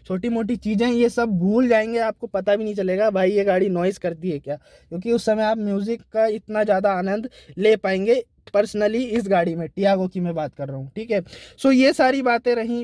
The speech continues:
टाटा टियागो के noise के ऊपर। अ, आप देख सकते हैं, आपको मैंने सारी चीज़ें आप एकदम आपके सामने करके बताया,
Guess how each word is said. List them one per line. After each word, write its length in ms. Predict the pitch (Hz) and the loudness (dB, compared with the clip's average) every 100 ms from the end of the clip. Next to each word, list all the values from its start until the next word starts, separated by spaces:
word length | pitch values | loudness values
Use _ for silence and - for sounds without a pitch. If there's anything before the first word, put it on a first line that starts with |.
| - | -4
टाटा 260 | 185 190 208 | -4 -2 -4
टियागो 420 | 196 190 185 202 | -2 -2 0 0
के 160 | 208 | 0
noise 300 | 202 180 185 | 2 2 0
के 80 | - | 2
ऊपर। 340 | 196 190 208 202 | 0 2 2 0
अ, 540 | _ _ _ _ 175 180 180 180 156 - | _ _ _ _ -2 2 2 2 0 -2
आप 160 | 185 190 | -2 0
देख 220 | 196 202 | 0 0
सकते 320 | 220 - 226 | -4 -4 -4
हैं, 180 | 220 214 _ | -2 -6 _
आपको 280 | 180 175 208 | -6 -4 -2
मैंने 200 | 202 208 | 0 0
सारी 280 | 196 175 190 | 0 2 2
चीज़ें 240 | 196 208 202 | 0 2 2
आप 160 | 185 | 2
एकदम 340 | 185 180 196 196 | -4 -2 -2 -2
आपके 240 | 180 196 | -4 -6
सामने 340 | 190 175 185 | -4 -2 0
करके 260 | 196 185 196 | 0 0 2
बताया, 420 | 190 180 175 185 | 0 0 0 -2